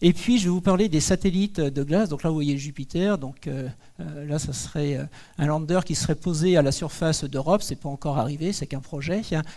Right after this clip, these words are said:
Et Europe, c'est l'un des satellites, euh, autour de Jupiter, hein,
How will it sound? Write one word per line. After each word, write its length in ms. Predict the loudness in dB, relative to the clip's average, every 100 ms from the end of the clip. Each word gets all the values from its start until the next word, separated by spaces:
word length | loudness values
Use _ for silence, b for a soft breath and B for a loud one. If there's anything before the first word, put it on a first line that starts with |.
| -4
Et 80 | -2
Europe, 400 | 0 0 0 -2
c'est 380 | -4 0 2
l'un 140 | 2 0
des 140 | 0
satellites, 560 | -2 -2 -2 -2 -4 -4
euh, 180 | -4 -4
autour 300 | -6 -6 -4
de 80 | -6
Jupiter, 560 | -6 -10 -4 0 2
hein, 100 | 2